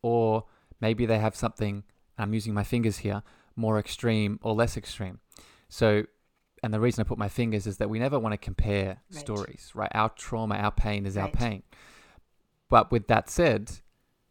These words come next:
Speaker 1: you know, they, they, it does impact us at an individual level based off where we are in our life, either in a more impactful way or in a less impactful way. So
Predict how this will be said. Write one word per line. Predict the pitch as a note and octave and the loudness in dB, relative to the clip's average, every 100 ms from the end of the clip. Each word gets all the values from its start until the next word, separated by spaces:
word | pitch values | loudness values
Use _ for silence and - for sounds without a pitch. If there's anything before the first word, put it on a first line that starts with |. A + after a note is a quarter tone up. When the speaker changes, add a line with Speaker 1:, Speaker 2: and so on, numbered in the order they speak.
| _ _ _ _ _ _ _ | _ _ _ _ _ _ _
Speaker 1:
you | - | -6
know, | A2+ | -4
they, | A2+ A#2+ - - | 0 0 -2 -10
they, | - B2 B2 - | -6 -4 -2 -4
it | B2 | 0
does | C3+ C3 - | 2 2 0
impact | B2 B2+ A#2+ A2 - | -4 0 0 0 0
us | A2 - | -2 -2
at | A2 | -2
an | A2 | -2
individual | A#2 A2+ G#2+ G#2+ A2 G2+ | -4 -2 -2 -2 -2 0
level | G#2+ G#2 G#2 | 0 0 -2
based | G#2+ G#2+ - | 0 -2 -4
off | G2+ | -4
where | A2 G#2+ | 0 0
we | A2 | 2
are | G2+ G#2 | 0 0
in | G2+ | 0
our | G2+ | -2
life, | G#2 A2 G#2+ - - - _ _ - | 2 4 4 0 -14 -20 _ _ 2
either | A2 A2 G#2+ | 4 6 2
in | A2+ G#2+ | 0 -2
a | G2+ G2 - - | -2 -4 -10 -8
more | A2+ B2 C3 | 0 2 4
impactful | B2+ B2 - A#2+ | 2 2 0 2
way | A#2+ B2 | 2 2
or | B2 | 0
in | |
a | C3 | -2
less | F3 - | -4 -4
impactful | G#2+ G2+ - G2 | -4 -4 -6 -6
way. | F#2 - | -4 -4
So | - A2+ | 0 0